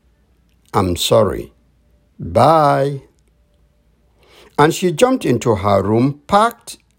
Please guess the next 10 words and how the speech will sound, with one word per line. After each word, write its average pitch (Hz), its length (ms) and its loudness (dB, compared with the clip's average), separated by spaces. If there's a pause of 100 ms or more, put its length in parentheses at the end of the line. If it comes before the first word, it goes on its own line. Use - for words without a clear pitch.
(120)
and 107 240 -2
drove 127 320 0
off. - 420 -4 (1900)
What 285 340 0
did 233 140 0
the 226 120 2
husband 254 540 0
do 240 160 0
so 262 320 2
wrong 214 680 0